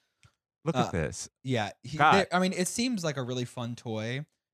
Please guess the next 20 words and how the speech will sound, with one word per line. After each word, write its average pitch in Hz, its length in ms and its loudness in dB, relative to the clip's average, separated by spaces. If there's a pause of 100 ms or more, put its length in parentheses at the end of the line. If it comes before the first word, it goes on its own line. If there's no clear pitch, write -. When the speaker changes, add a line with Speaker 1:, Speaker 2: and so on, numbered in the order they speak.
(120)
Speaker 2:
and 123 320 0
it 131 160 -4 (440)
definitely, 165 540 0
like, 120 300 -6 (120)
is 104 560 -6
of 104 180 -10
the 110 80 -12
mindset 101 680 -8
of 101 100 -14
just - 160 -16
a 98 120 -20
total 104 720 -8 (480)
rich 104 440 -8
asshole 110 640 -8
who's 104 160 -12
never 101 260 -10
actually 98 640 -10 (680)
done 113 260 0
any, 110 280 -4
like, 101 200 -8